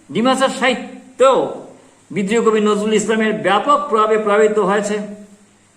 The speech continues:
উল্লেখ্য বি-, বিশিষ্ট ডিমাসা লেখক প্রয়াত যতীন্দ্র থাউসেন ডিমাসা সাহিত্যে নজরুলের সমস্ত সৃজনকর্ম অনুবাদ করেছেন। এর ভেতর নজরুলের কবিতা, গদ্য, অনেক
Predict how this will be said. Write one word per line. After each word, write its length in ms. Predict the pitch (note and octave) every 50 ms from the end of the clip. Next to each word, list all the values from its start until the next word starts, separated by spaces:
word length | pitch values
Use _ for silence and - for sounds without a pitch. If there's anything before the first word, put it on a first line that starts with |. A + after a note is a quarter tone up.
| _ -
উল্লেখ্য 340 | F#3+ A#3+ C4 C#4+ C#4 C#4+ C#4
বি-, 220 | A3+ A3+ A3+ G#3+
বিশিষ্ট 480 | F3+ - A3+ B3 C4+ C4+ A#3+ - - D4
ডিমাসা 520 | C4 F#3 D#3+ G3 A#3 C#4 C#4+ C#4 D4 D4+
লেখক 280 | C#4 A#3 A3 - G3 - - - - - - - - _ _ -
প্রয়াত 300 | G#3+ A3 A3+ A#3+ - -
যতীন্দ্র 480 | G#3 E3 F3 G3 G3 C4+ D4 D4+ D#4 D#4 -
থাউসেন 380 | - A#3 B3+ C4 A3+ B3 G3+ - - - - - - - - - - _ _ _ _ - -
ডিমাসা 360 | D#3 G3 A#3 B3+ A#3+ B3+ B3+
সাহিত্যে 680 | - - G#3+ A#3+ A3 - - - A3 G#3+ G#3+ - - - - - - -
নজরুলের 560 | E3+ F#3+ F3+ G3+ G#3+ A3 G#3+ G#3 - G#3+ - - - - - - - - -
সমস্ত 320 | B3 C#4+ D#4 C#4+ - D4+ D#4
সৃজনকর্ম 600 | C4 - A3 G#3 A3+ G#3+ G3+ G#3+ G#3+ G3+ G3+ G3+
অনুবাদ 640 | G3+ G3+ - - F#3 G3+ G3+ F#3+ G#3 G#3 G#3 G#3
করেছেন। 340 | G#3 A3 A#3 G#3 - A3 A3+ - - - - - - - - _ _ _ -
এর 220 | - F#3 A3+ A3+ G#3+
ভেতর 300 | A3 A3 A3 A3+ A3+ G3+
নজরুলের 460 | F#3+ G3+ G3+ G3 G#3 A3 A3 A3 G#3+
কবিতা, 560 | G#3+ G3+ G3+ G3+ A3 G#3+ G#3+ - - - - -
গদ্য, 260 | E3+ G3 F#3+ E3+ F#3
অনেক 340 | G#3 G3 F#3+ G3+ A3 A3+ A3+